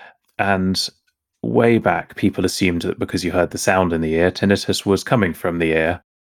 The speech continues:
and there were a number of attempts made to try and cure tinnitus by severing the auditory nerve surgically that connects the ear to the brain.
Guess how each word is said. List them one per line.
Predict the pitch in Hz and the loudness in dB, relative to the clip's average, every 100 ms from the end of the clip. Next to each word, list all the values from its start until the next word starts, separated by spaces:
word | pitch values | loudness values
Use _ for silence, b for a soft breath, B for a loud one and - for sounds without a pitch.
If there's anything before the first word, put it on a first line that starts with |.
| _ | _
and | 98 90 85 82 - | -2 0 0 -2 -6
there | - 95 | -2 0
were | 90 90 - | 0 0 -2
a | 98 | 0
number | 95 95 | 2 2
of | 85 | 0
attempts | 90 101 85 - - - - | -2 -4 -4 -6 -8 -8 -10
made | 101 92 90 87 - | -4 0 2 2 -2
to | - 85 | -6 -4
try | 95 87 | -2 -2
and | 85 - | -4 -2
cure | 110 104 92 | 2 2 2
tinnitus | - 82 78 - - | -2 -4 -4 -8 -8
by | 90 | -10
severing | - 110 95 90 82 82 | -4 -2 0 0 -2 0
the | 85 | 2
auditory | 90 - - 85 | 2 0 -8 -2
nerve | 87 80 82 92 | 0 0 -2 -4
surgically | - 92 - - - 82 | 0 0 0 -8 -10 -10
that | - - | -10 -8
connects | 104 104 - - | -2 -2 -2 -10
the | 87 | -8
ear | 82 | -8
to | - | -8
the | 90 | -4
brain. | 101 92 80 - | 0 0 0 -8